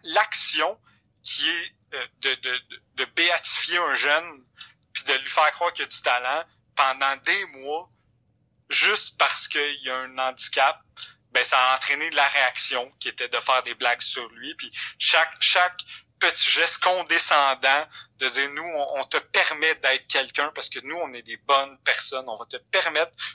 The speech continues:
toi qui n'es personne, de devenir quelqu'un. »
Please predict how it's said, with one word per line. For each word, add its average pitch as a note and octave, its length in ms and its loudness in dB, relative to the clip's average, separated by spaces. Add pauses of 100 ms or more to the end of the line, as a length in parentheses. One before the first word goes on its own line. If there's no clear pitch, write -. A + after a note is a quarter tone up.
(120)
toi E3+ 340 2
qui - 200 -6
n'es C#3 100 -10
personne, D3+ 520 -2
de C3 80 -6
devenir C3 420 -4
quelqu'un. » B2+ 520 -4